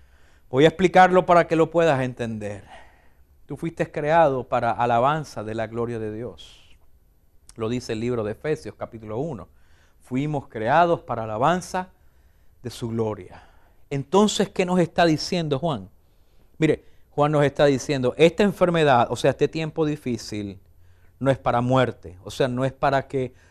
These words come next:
se destruya tu vida. Este tiempo de enfermedad, este tiempo difícil, viene porque, porque Él te ama. Y Él lo permite porque Él te ama. Y me voy a quedar esperando un tiempo sin sanarte, sin ir a tu casa,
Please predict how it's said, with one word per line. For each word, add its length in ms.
se 180
destruya 560
tu 200
vida. 340
Este 240
tiempo 460
de 80
enfermedad, 760
este 220
tiempo 420
difícil, 800
viene 380
porque, 720
porque 240
Él 100
te 140
ama. 300
Y 120
Él 100
lo 120
permite 520
porque 300
Él 120
te 120
ama. 360
Y 100
me 100
voy 200
a 100
quedar 280
esperando 640
un 140
tiempo 800
sin 240
sanarte, 760
sin 260
ir 200
a 100
tu 120
casa, 720